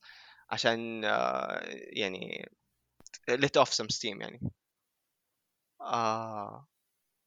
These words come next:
ف-، يعني، ما، ما أعتقد إنه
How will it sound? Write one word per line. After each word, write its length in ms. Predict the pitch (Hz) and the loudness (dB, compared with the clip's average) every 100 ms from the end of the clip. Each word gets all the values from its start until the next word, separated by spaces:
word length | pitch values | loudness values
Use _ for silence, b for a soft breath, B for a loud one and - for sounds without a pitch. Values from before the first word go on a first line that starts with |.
| _ _ _ _ _ _ _ _ _ | _ _ _ _ _ _ _ _ _
ف-، 160 | - 123 104 98 95 - - - _ _ _ - - - | -6 2 6 6 4 0 -8 -16 _ _ _ -6 -2 -2
يعني، 160 | 147 107 | -4 -4
ما، 160 | 117 | 2
ما 100 | 123 | 8
أعتقد 320 | 139 147 - 107 | 8 8 2 0
إنه 280 | 110 104 | -4 -6